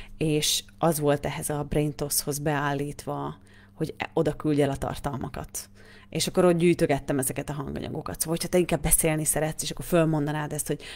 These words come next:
mi az, amit szeretnék? Hát én olyan életet szeretnék, hogy, és akkor csak beszélnél, akkor az is szuper jól működik. Öm, szóval egy csomóféle lehetőség van, egy csomó minden.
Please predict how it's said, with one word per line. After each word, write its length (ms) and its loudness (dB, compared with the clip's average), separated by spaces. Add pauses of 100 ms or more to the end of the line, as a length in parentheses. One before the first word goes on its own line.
(120)
mi 120 0
az, 100 -4
amit 220 0
szeretnék? 420 -8
Hát 200 -4
én 100 0
olyan 180 0
életet 320 -6
szeretnék, 400 -8
hogy, 180 -8
és 140 -6
akkor 180 -2
csak 160 -2
beszélnél, 640 0 (440)
akkor 200 -2
az 100 0
is 60 -4
szuper 320 -2
jól 120 -2
működik. 640 -4 (520)
Öm, 100 -2 (420)
szóval 180 0
egy 40 -4
csomóféle 500 2
lehetőség 560 -2
van, 80 -2
egy 100 -4
csomó 240 -2
minden. 440 -4